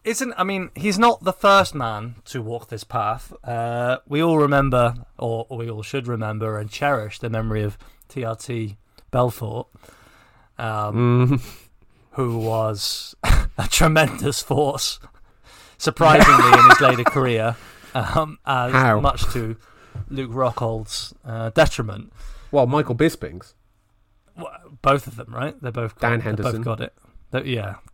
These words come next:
Speaker 1: they both got the, the whirlwind, which
Speaker 2: Mm.
Speaker 1: was <laughs> T R T Belfort.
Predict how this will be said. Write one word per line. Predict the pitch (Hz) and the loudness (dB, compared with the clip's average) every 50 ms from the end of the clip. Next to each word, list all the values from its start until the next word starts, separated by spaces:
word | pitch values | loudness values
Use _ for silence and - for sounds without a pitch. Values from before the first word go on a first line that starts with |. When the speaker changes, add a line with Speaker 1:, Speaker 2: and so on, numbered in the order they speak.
| _ _ | _ _
Speaker 1:
they | - 107 | -16 -16
both | 101 - 131 113 107 - - | -10 -6 -6 -6 -6 -8 -10
got | - 110 107 - 113 | -10 -10 -10 -10 -10
the, | - 117 107 107 | -12 -10 -10 -10
the | 104 107 113 | -8 -8 -6
whirlwind, | 110 113 127 131 139 143 147 151 151 139 123 113 107 107 101 101 95 - - - | -4 -2 2 4 6 6 6 4 4 2 -2 -4 -6 -6 -8 -10 -12 -14 -12 -8
which | 101 120 113 | -8 -6 -6
Speaker 2:
Mm. | 101 98 | -6 -6
Speaker 1:
was | 123 120 117 110 117 107 - - - _ - - - - - - - - | -6 -4 -4 -4 -4 -4 -6 -6 -10 _ -16 -12 -12 -12 -12 -12 -16 -20
<laughs> | - - - _ _ - - _ - | -20 -20 -20 _ _ -20 -6 _ -4
T | - 120 113 | -2 -2 -4
R | 110 107 | -8 -8
T | - - 135 120 | -8 -8 -8 -8
Belfort. | 110 - 123 123 127 110 - 107 104 101 - - - | -6 -4 -2 -2 -4 -4 -6 -10 -12 -12 -12 -14 -18